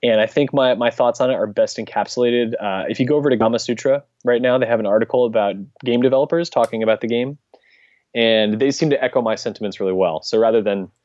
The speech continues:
waste a lot of time here, I'll just say check out that article, um, to see why that game is so special. Uh, and the rest of the list is Rez Infinite,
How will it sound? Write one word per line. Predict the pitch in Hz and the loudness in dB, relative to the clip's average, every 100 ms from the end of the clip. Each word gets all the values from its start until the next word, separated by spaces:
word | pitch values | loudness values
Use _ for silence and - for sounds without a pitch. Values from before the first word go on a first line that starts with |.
| _ _ _ | _ _ _
waste | 117 113 | -2 0
a | 120 | 0
lot | 107 | 0
of | 98 | -2
time | 104 101 | -8 -4
here, | 151 143 | 0 2
I'll | 117 | 2
just | 107 - | 0 -4
say | 113 | -6
check | 110 120 | -4 -2
out | 107 | 0
that | 107 | 0
article, | 98 90 92 85 - _ | -2 -4 -6 -8 -10 _
um, | 98 92 87 | -8 -8 -8
to | |
see | - 104 | -6 0
why | 95 95 | 2 4
that | 92 | 2
game | 95 90 | -2 -4
is | - | -4
so | 90 | -4
special. | - 92 - 82 - _ - - - - _ - | 2 2 4 0 -2 _ -20 -16 -16 -18 _ -4
Uh, | 110 110 110 | 0 0 0
and | 139 151 | -2 -2
the | 160 160 | -2 -2
rest | 208 - | -2 -2
of | |
the | 190 | 0
list | 185 185 | 0 -2
is | 143 139 135 120 | -2 0 0 0
Rez | 123 135 135 | -2 -2 -4
Infinite, | 147 143 151 156 | -8 -4 -2 -2